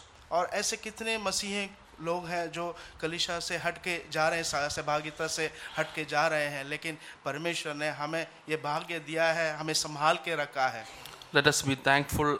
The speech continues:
Speaker 2: and also offer our bodies and keep that pure, and always keep, uh, in our mind that it is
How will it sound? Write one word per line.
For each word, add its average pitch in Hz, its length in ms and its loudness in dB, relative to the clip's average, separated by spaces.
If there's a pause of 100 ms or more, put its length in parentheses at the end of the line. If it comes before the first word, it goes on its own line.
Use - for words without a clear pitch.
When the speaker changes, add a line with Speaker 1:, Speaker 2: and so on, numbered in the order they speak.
Speaker 2:
and 139 120 0
also 139 480 4 (1120)
offer 151 260 6
our 139 240 10 (220)
bodies 135 520 6 (220)
and 127 160 -2 (180)
keep 143 100 0 (100)
that 127 120 8 (120)
pure, 131 280 8 (340)
and 127 260 0 (240)
always 143 380 4
keep, 139 200 2 (760)
uh, 120 400 4 (360)
in 135 100 6
our 131 180 12
mind 127 340 6
that 120 320 4
it 123 60 -2
is 123 100 0